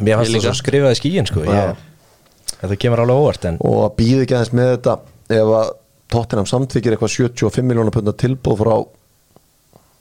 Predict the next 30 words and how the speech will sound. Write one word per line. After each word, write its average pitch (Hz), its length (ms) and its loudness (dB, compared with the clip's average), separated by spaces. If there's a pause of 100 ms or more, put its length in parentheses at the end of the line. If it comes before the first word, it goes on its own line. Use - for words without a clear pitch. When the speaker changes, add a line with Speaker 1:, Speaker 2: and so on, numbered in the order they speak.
(480)
Speaker 2:
Bayern. 113 240 -2 (100)
Speaker 3:
Bayern, 127 280 0 (260)
og 90 80 -4
þá 101 40 2 (100)
getur 95 140 -2
bara 101 120 0
Manchester 110 240 0
United 110 220 -2 (100)
mætt 110 180 -4
og - 60 0
sagt: 104 160 -2
"Við 98 160 -2
erum 98 140 0
hérna 98 140 0
með 104 120 0
níutíu 127 320 -2
og 107 80 2
fimm 107 140 0
milljónir 95 200 -4
punda, 131 280 0 (180)
Speaker 2:
Já. 120 120 -2 (140)
Speaker 3:
selja 110 300 2
hann 104 140 0
innan 95 180 0
Englands." 85 300 -4 (240)
Speaker 2:
Já. 98 160 -2 (100)
Speaker 3:
Og 87 80 -6
þá 80 120 -4 (260)
munu 98 340 0
þeir 101 240 0